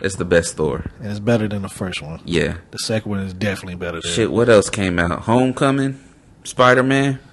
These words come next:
Speaker 2: Oh, yeah.
Speaker 1: Yeah, man.
Speaker 2: Yeah, that was good.
Speaker 1: And not only that, yo,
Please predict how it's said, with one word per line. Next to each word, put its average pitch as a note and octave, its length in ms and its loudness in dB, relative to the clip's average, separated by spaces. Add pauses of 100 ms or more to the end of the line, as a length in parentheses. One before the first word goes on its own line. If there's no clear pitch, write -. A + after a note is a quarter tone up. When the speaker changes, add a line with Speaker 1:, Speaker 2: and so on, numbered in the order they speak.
(560)
Speaker 2:
Oh, D#3+ 180 6
yeah. A2 280 -2 (300)
Speaker 1:
Yeah, A2 300 6
man. F2+ 340 4
Speaker 2:
Yeah, A2 60 2
that C3 80 4
was G2 140 -6
good. F2 220 -10 (220)
Speaker 1:
And B2 160 6
not D#3+ 180 8
only C3 340 6
that, A#2 520 4 (400)
yo, F#2 480 6